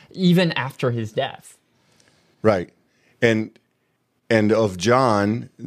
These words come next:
Speaker 2: the scriptures say early, and then he says of himself, quoting Isaiah, when they ask him who you are,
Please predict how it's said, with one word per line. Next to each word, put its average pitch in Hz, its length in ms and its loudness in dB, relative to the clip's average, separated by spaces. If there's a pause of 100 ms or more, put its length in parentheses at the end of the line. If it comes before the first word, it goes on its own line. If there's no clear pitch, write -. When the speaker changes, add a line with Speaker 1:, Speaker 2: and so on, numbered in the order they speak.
(220)
Speaker 2:
the 98 320 0
scriptures 107 920 0
say 98 500 2
early, 98 500 2
and 101 180 0
then 98 240 0
he 123 260 0
says 104 360 2
of 95 160 0
himself, 95 640 -2
quoting 95 340 2
Isaiah, 92 540 2 (460)
when 104 140 0
they 101 120 2
ask 117 300 0
him 107 140 2
who 107 140 2
you 92 260 2
are, 101 340 0